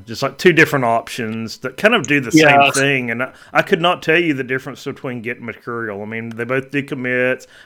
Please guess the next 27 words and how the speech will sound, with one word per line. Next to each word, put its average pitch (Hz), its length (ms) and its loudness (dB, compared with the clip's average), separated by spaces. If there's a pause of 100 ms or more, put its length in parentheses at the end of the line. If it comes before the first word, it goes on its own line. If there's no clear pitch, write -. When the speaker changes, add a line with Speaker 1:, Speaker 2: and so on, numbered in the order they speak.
Speaker 1:
I, 131 100 0
I 156 180 -2
know 170 180 2
with 135 220 -2
Git 151 200 -2
you 139 140 -6
have 127 160 -2
staging, 156 880 -6
which 120 160 -8
is, 120 100 -12
like, 120 160 -6
one 123 160 -8
extra 123 300 -10
step 123 340 -6
before 117 360 -8
you 131 120 -4
commit. 151 640 -10 (800)
But 104 300 -8
Speaker 2:
Yes. 151 580 2
So - 500 2
Git 208 440 0
kinda 226 220 2
uses, 190 720 0 (520)
like, 170 380 2
Mercurial 220 580 4
by 175 200 4
default, 175 800 2